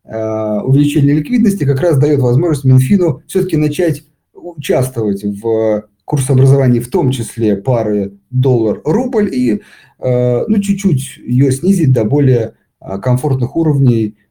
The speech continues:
там, ближе к семидесяти. При этом, ещё раз, не забываем про снижение ставок, которое также на это влияет. И всё-таки третий фактор,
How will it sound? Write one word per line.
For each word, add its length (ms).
там, 380
ближе 320
к 40
семидесяти. 680
При 140
этом, 220
ещё 180
раз, 140
не 80
забываем 440
про 100
снижение 400
ставок, 340
которое 260
также 300
на 60
это 200
влияет. 540
И 100
всё-таки 600
третий 320
фактор, 520